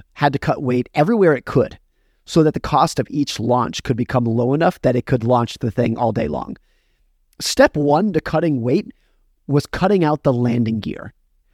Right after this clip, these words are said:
So now, rather than the rocket returning to Earth and landing on its own, the new design means that it comes down to Earth with its bottom exposed, and it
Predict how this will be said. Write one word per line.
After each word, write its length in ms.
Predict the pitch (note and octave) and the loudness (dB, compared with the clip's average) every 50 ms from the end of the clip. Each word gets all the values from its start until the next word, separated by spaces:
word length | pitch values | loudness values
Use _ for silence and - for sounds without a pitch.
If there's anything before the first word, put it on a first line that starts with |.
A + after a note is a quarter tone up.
| _ _ _ _ | _ _ _ _
So 160 | - - F3 | -2 0 2
now, 200 | F3+ A3 B3 C#4 | 4 4 4 4
rather 340 | A#3 F3+ F3 F#3 G#3 A3 F#3+ | 4 4 4 4 4 4 4
than 160 | D#3 E3+ E3 | 4 4 2
the 80 | D#3 C#3+ | 2 2
rocket 360 | B2+ C3 A#2+ C3 - - - | 0 0 0 0 -2 -4 -2
returning 460 | - C#3 - - - D3 C#3+ C#3 C#3 | -2 -4 -6 -4 -2 0 2 2 2
to 100 | B2+ B2+ - | 2 0 -2
Earth 320 | A#2+ C3 C3 D#3+ D#3+ - - | -2 -2 0 0 -2 -4 -4
and 160 | - C#3+ C3 A#2+ | 0 0 2 2
landing 340 | A#2 A#2+ C3 D3 D#3 C#3+ | 2 2 2 2 2 2
on 160 | C3 B2+ B2 B2 | 2 0 0 0
its 140 | A#2 - - | -2 -4 -6
own, 360 | C#3 C#3 C3 D3+ F#3+ B3 C4+ - _ _ _ _ _ _ _ _ _ _ _ | -4 -2 0 0 2 0 0 -2 _ _ _ _ _ _ _ _ _ _ _
the 100 | - D#3+ | -2 0
new 240 | E3 F3+ G#3 C#4 D4 | 0 2 2 2 2
design 560 | A#3+ G#3+ E3 C3 F3 G3 F#3 C#3+ B2 B2 C3 | 2 2 2 2 2 2 2 2 2 0 2
means 220 | D3 D#3+ E3 D#3 C3 | 0 0 0 0 2
that 160 | D3+ D3 D3 | 2 2 2
it 240 | C#3 A2+ - _ - | 0 -2 -6 _ -8
comes 380 | - - G#3+ A#3+ A#3 F3 B2 | -2 0 2 2 2 0 -2
down 400 | A#2+ - C#3+ B2+ C3 D3+ F3+ F#3 | -2 -2 0 0 2 2 0 0
to 100 | - - - | 0 -2 -2
Earth 340 | C#3 C#3+ E3 F3+ - - - | -2 -2 -2 -2 -4 -8 -4
with 220 | C3 C#3 C3 - - | -2 0 0 0 0
its 180 | B2+ A#2 - | -2 -2 -4
bottom 420 | A#2+ A2 - B2+ A#2+ C3 C#3 D3 D#3 | -6 -2 0 2 2 2 2 2 0
exposed, 720 | D3 - - - - - D3 D3+ E3+ F3+ G3 G3+ - - - | -2 -2 -6 -6 -2 0 2 2 2 2 0 -2 -4 -8 -8
and 140 | - D#3 D3+ | -4 -4 -4
it 120 | C#3+ - | -4 -4